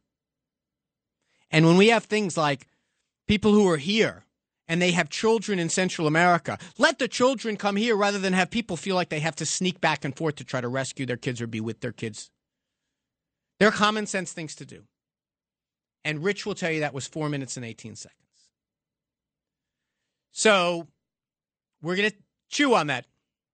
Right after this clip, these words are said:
Three fifty-eight. See, I came up a little bit. I have a few more se-, I ca-, I got a whole nother minute I can do if I would, but I don't need it. And so here's, here's what we need about that. Here, here's the thing about that. Everything that I said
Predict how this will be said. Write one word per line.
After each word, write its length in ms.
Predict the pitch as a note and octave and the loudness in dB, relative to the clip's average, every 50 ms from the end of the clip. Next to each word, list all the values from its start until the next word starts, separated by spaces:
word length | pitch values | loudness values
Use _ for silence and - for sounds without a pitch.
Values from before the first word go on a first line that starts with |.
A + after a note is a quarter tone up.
| _ _ _ _ _ _ _ _ _ _ _ _ _ _ _ _ _ | _ _ _ _ _ _ _ _ _ _ _ _ _ _ _ _ _
Three 140 | C#3 D3 D3 | -8 -8 -4
fifty-eight. 480 | - E3 - - E3+ C#3 G2+ - - | -4 -4 -4 -2 -4 -4 -4 -4 -6
See, 280 | - - E3+ F#3+ A#3+ A#3+ - | -2 2 2 2 2 0 -4
I 80 | C#3 C3 | -8 -4
came 180 | - E3 D#3+ | -2 0 0
up 140 | D#3 D3 - | 0 -2 -4
a 20 | D#3 | -4
little 240 | D3 E3 D#3 D#3+ | -2 0 -2 -2
bit. 260 | D3 D#3 D3 D3 C#3+ - | -2 0 -2 -2 -2 -2
I 80 | B2 C3+ | -4 -2
have 140 | D#3 F#3 F3+ | -2 -2 -4
a 20 | |
few 160 | - - A#3 | -2 -2 0
more 100 | A3 A3 | 0 0
se-, 160 | G3 - A#3+ F#3 | 0 0 -2 -2
I 60 | F3+ | -2
ca-, 180 | - G#3 E3 D#3+ G3 | -2 -2 -4 -4 -4
I 60 | E3+ F#3+ | -2 0
got 160 | G#3 G3 G3 | 0 0 0
a 40 | F#3 | 0
whole 260 | E3+ G#3+ A3+ A3+ A#3 | 0 -2 0 0 0
nother 200 | A3+ A3+ G#3+ G#3 | 0 0 0 0
minute 280 | G#3 A#3+ C#4+ D4 D#3 | 2 0 0 0 -2
I 100 | A#2+ G#2+ | -4 -8
can 160 | G#2+ - A#2+ A2 | -8 -8 -8 -8
do 140 | A2+ A2 | -8 -10
if 100 | G#2 - | -10 -12
I 60 | G#2 G#2 | -10 -10
would, 120 | A2+ A#2+ | -6 -2
but 120 | F#3+ G3 | 0 2
I 80 | G#3 B3+ | 4 2
don't 160 | C4+ B3 A3 | 2 0 -2
need 160 | A3 F#3+ C3+ | -4 -4 -4
it. 80 | A2 - | -6 -10
And 140 | D#3+ E3 - | -10 -10 -8
so 100 | - A3+ | -6 -6
here's, 320 | A#3 G3+ C4+ D#4 E4+ D#4 - _ _ _ _ _ _ _ _ _ _ _ _ _ _ | -4 -2 -2 -2 -2 -4 -6 _ _ _ _ _ _ _ _ _ _ _ _ _ _
here's 280 | D4 D#4 F4 D#4+ - | 0 0 0 0 2
what 280 | D4 C#4 A#3 - G#3 F#3+ | 2 0 0 0 -2 -4
we 160 | F3+ F3 D#3+ | -2 -2 0
need 260 | D#3+ D#3 D3+ D3+ D3 | 0 0 0 0 0
about 280 | C#3 C3+ B2+ A#2+ - - | 0 -2 -4 -4 -6 -8
that. 200 | G2+ F#2 D#2 _ _ _ _ _ _ _ _ _ _ | -12 -14 -14 _ _ _ _ _ _ _ _ _ _
Here, 160 | G3 G#3 G#3+ - | 0 0 0 0
here's 320 | F3 G#3 A#3 A#3+ - - | 0 -2 -2 -2 -2 -4
the 100 | F3+ D#3 | -10 -12
thing 260 | - - F3 E3+ F3+ | -10 -6 -6 -4 -2
about 260 | F#3 F3+ F#3 F#3 F3+ | 0 0 0 0 0
that. 200 | F#3+ F3+ F#3+ F#3+ - _ _ - | -4 -6 -8 -10 -12 _ _ -2
Everything 440 | F#3+ G3+ A3+ A#3+ A#3 - A#3 G#3+ | 0 0 0 -2 -2 -2 -2 -2
that 100 | G#3 G3+ | 0 0
I 100 | G3 G3 | 0 0
said 380 | F#3+ - - F#3 F#3 G3+ G#3+ | 0 -2 -2 -2 -2 -2 -4